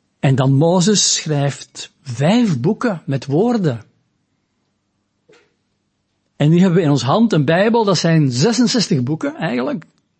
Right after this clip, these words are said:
door een heleboel mensen geschreven, maar geïnspireerd door de geest van God, vol met de waarheid van God en met zijn karakter. Wij, wij hebben een boek in ons handen dat de woorden van God spreekt. Hoe fantastisch is dat?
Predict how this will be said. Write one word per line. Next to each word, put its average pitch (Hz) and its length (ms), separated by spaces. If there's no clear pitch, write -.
door 147 120
een 135 60
heleboel 240 220
mensen 214 320
geschreven, 233 720
maar 160 160
geïnspireerd 208 1120
door 135 160
de 131 100
geest 214 400
van 185 160
God, - 520
vol 180 380
met 247 140
de 233 120
waarheid 196 480
van 127 200
God - 360
en 143 140
met 127 140
zijn 151 240
karakter. 135 480
Wij, 139 220
wij 160 160
hebben 214 220
een 151 120
boek 220 180
in 233 120
ons 180 160
handen 220 400
dat 160 180
de 156 80
woorden 208 400
van 156 140
God 214 200
spreekt. - 400
Hoe 208 140
fantastisch - 600
is 151 180
dat? 135 440